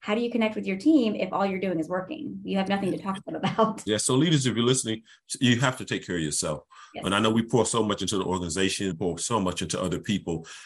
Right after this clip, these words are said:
Speaker 2: Like, it's important that if you don't take care of you, you won't have anything to pour out. So please take, take time and invest in yourself and go to the gym or go do your favorite sport or read or take vacations, go to the doctor and go to your dentist. Take care of you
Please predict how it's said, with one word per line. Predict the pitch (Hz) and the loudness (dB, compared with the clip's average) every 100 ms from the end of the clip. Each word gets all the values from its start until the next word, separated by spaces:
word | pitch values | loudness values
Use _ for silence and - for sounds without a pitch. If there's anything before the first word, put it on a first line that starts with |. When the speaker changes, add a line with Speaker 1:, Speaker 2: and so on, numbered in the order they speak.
| - | -4
Speaker 2:
Like, | 101 104 123 | 0 2 4
it's | 131 | 4
important | 156 160 113 117 135 139 - | 4 4 4 4 4 0 0
that | 104 101 | 2 2
if | 92 | 2
you | 127 | 2
don't | 143 | 2
take | 131 131 | 0 0
care | - | 2
of | 117 | 2
you, | 110 | 2
you | 110 104 | 0 0
won't | 95 95 | 0 0
have | 92 | 0
anything | 90 80 87 | -2 -2 -6
to | 80 | -4
pour | - 87 | 0 2
out. | 73 69 - - - - | 2 -2 -8 -16 -20 -16
So | - 107 | -2 0
please | - 135 131 | 4 4 4
take, | 135 120 - | 2 0 -4
take | - 120 | 0 0
time | 117 101 101 | 2 2 2
and | 95 | 2
invest | 87 92 98 98 | -2 -2 -2 -2
in | |
yourself | 92 - 95 95 - | -2 0 0 -4 -6
and | 85 | -8
go | 104 | -4
to | 110 | -2
the | 95 | -2
gym | 85 95 95 92 | -2 -2 0 0
or | 82 82 | -2 -2
go | 80 104 | 0 2
do | 95 | 2
your | 92 | 0
favorite | - 95 90 | 0 0 0
sport | - 95 90 | 0 0 -2
or | 85 | 0
read | 92 107 101 | 0 2 2
or | 92 | 0
take | 80 98 78 | 0 -4 -4
vacations, | 78 117 104 - 95 - | -4 -2 -2 -2 -4 -4
go | - 127 | 2 4
to | 127 | 4
the | 107 | 2
doctor | 95 98 - 107 | 2 0 -2 -2
and | 95 | 0
go | 90 113 | 2 2
to | 113 | 2
your | 104 | 2
dentist. | 92 98 104 98 - - 127 | 2 -2 -2 -4 -6 -6 -2
Take | - - | -2 0
care | 143 117 | 2 2
of | 95 | 2
you | 95 90 | 2 2